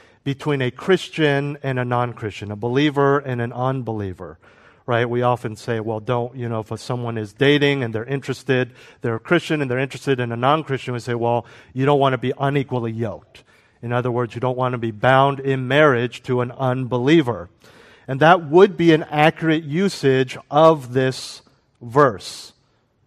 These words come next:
Don't marry an unbeliever. The question that's being posed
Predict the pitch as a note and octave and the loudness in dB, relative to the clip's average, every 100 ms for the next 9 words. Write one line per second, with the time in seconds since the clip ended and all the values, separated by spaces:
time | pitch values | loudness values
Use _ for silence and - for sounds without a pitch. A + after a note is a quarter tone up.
0 | _ A#2 C#3 D3+ C3+ C3 A#2+ A2 A#2 C#3+ | _ 0 0 2 0 0 -2 -4 2 2
1 | C3 F#2 - _ _ _ _ _ _ _ | 2 -4 -18 _ _ _ _ _ _ _
2 | _ _ _ _ _ _ _ _ _ - | _ _ _ _ _ _ _ _ _ -12
3 | B2 - G3+ G3+ - B2 C3 D3 A#2+ B2+ | -8 4 4 4 0 -4 -4 -8 -2 -2
4 | B2 - C3 B2 - C3 B2+ D3 D#3 - | -2 -2 -2 -2 0 2 4 2 -2 -12